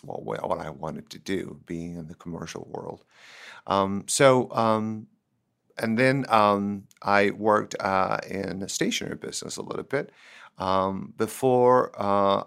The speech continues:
I went on to, uh, complete my mandatory military service. In Turkey, all man, um,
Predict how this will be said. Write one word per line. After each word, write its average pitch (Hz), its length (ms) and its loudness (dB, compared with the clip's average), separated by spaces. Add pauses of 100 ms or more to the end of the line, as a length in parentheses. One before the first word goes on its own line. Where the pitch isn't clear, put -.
I 101 240 2
went 98 280 -2
on 104 300 2
to, 92 500 -6 (380)
uh, 87 340 -4
complete 104 440 -6
my 92 500 -2 (340)
mandatory 95 800 -2
military - 460 -10
service. - 580 -8 (300)
In 90 120 -10
Turkey, 104 540 -2 (340)
all 101 200 0
man, 92 460 -4 (400)
um, 90 480 -2